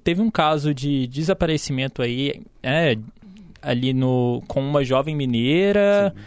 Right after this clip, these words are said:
Speaker 1: tá desaparecida nos Estados Unidos, quase seis meses. Que história é essa?
Speaker 2: Isso mesmo, Pedro. Pai de uma jovem de vinte anos, natural de Pouso Alegre, no sul de Minas, pede ajuda pra localizar o paradeiro da filha, né?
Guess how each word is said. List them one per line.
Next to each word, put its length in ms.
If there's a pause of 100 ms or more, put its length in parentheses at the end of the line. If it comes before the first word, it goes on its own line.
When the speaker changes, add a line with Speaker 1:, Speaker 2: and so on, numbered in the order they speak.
(140)
Speaker 1:
tá 100
desaparecida 460
nos 120
Estados 220
Unidos, 480
quase 300
seis 240
meses. 240
Que 80
história 240
é 160
essa? 320
Speaker 2:
Isso 160
mesmo, 300
Pedro. 340
Pai 240
de 80
uma 160
jovem 320
de 100
vinte 360
anos, 300
natural 340
de 80
Pouso 260
Alegre, 420
no 140
sul 160
de 160
Minas, 340 (360)
pede 200
ajuda 380
pra 220
localizar 800
o 40
paradeiro 460
da 140
filha, 360
né? 180